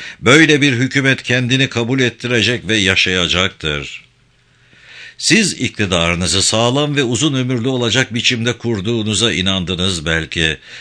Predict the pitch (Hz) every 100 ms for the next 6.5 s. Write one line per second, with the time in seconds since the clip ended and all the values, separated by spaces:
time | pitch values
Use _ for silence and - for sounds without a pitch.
0 | - 135 156 120 156 160 151 139 127 127
1 | 135 - 185 - 139 135 131 95 120 104
2 | 90 92 95 85 - 85 80 76 71 -
3 | _ - - - - 104 - 117 139 101
4 | 90 87 101 104 113 135 127 120 - 123
5 | 120 110 123 127 110 110 - 117 101 123
6 | 90 101 90 95